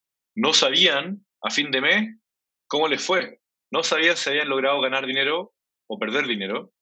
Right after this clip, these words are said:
Y muy, tampoco los que ganaban dinero sabían cuál era el margen de su operación. Nosotros, como teníamos que digitalizar este cálculo, eh, lo que hicimos fue disponibilizar esta información a través de un tablero con K P I y un gráfico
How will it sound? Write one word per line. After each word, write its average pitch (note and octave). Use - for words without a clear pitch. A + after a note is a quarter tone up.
Y A2+
muy, B2+
tampoco C#3
los C3+
que C3
ganaban B2
dinero C3
sabían A#2+
cuál A#2+
era A#2
el A2+
margen A#2+
de A2
su A2
operación. F#2+
Nosotros, D3
como C#3+
teníamos C3+
que C#3+
digitalizar A#2+
este C3+
cálculo, C#3+
eh, G#2+
lo A2
que G2+
hicimos C#3
fue C#3
disponibilizar A#2+
esta -
información B2+
a A2
través A2+
de A2+
un A2+
tablero B2
con A2
K A2+
P A2
I C3+
y G2+
un A2
gráfico C#3+